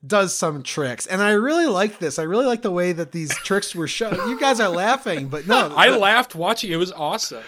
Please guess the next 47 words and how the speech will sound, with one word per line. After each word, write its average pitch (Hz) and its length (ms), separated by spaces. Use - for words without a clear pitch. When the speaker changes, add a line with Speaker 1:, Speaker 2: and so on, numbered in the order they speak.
Speaker 2:
<laughs> - 160
Speaker 1:
It 233 140
was 277 240
awesome 180 400
because 185 600
she's, 240 560
she's 220 420
m-, 170 200
mirroring 180 880
what, 175 280
what 185 200
she 202 200
does, 262 640
right? 185 380
Speaker 2:
Mm-hmm. 135 260
Speaker 1:
Like, 170 420
it's 180 240
like, 180 240
um, 156 560
the 147 380
Speaker 2:
Anything 143 60
you 156 60
Speaker 1:
fucking 180 200
Speaker 2:
can 151 100
do, 139 120
I 147 140
can 160 120
do 156 120
better. 147 320
Speaker 1:
Yeah, 254 340
anything 240 560
you 220 140
can 233 200
do, 175 300
like, 165 240
I 180 160
can 196 220
do 143 260
because 147 300
I 156 80
see 160 200
you 151 200
do 170 240
it, 156 120
and 143 140
I'm 147 160
a, 143 140